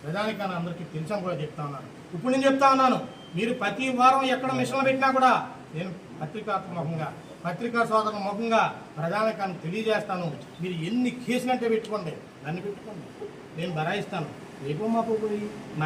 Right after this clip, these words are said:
నాన్నగారి మీద ఎందుకు, ఏటది, ఎందుకు వచ్చిన పని? ఎవడో పనికిమాలిడితో తిట్టింతే నేను భయపడతాను అనుకున్నారా? ఆ? ఎంటాడటం నువ్వు కాదు, నేను ఎంటాడతాను,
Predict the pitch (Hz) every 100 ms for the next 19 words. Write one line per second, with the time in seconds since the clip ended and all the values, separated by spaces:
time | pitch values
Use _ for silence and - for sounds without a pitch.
0 | 147 156 226 254 254 208 214 302 - -
1 | - - - 202 160 247 285 247 - -
2 | - - - - - - - 180 262 302
3 | 277 262 226 165 - - - 139 220 220
4 | 190 190 220 220 214 202 185 - 196 175
5 | 151 - - - 160 165 139 156 208 208
6 | 190 160 151 147 165 - - - - -
7 | 208 - - 147 - 262 262 269 196 254
8 | 294 277 180 175 262 269 277 262 262